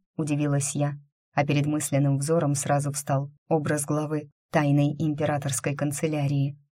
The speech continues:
«При том, что я после вчерашнего покушения на тебя во дворце связался с ним и подробно описал,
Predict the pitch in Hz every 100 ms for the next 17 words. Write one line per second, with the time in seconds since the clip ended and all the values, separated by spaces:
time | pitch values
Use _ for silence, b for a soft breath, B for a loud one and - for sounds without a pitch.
0 | _ _ _ 147 139 139 139 - 139 131
1 | 139 135 139 - 151 139 131 135 131 131
2 | 123 123 - 143 135 135 135 127 143 139
3 | 131 131 127 123 - 147 139 - _ _
4 | - 160 151 131 120 - 120 - 131 139
5 | _ _ - 143 131 135 160 175 190 185
6 | 190 - 127 120